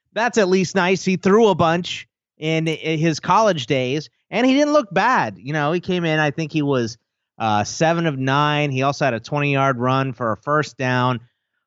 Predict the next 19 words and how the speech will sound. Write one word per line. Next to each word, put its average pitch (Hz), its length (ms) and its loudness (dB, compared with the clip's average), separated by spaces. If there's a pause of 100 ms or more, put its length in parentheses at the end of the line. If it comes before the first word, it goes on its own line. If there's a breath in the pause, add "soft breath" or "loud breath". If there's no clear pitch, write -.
(140)
But 147 320 0 (640)
let 220 100 -2
me 269 120 2
ask 220 280 -2
you 180 80 0
this. 139 240 -2
When 254 200 0
was 285 180 2
the 220 100 2
last 175 340 0
time 175 220 0
you 160 140 0
remember 135 800 0 (440)
a 139 80 -4
team 165 460 0
choosing 165 540 2
an 127 120 0 (120)
end 143 280 0
zone 80 520 -4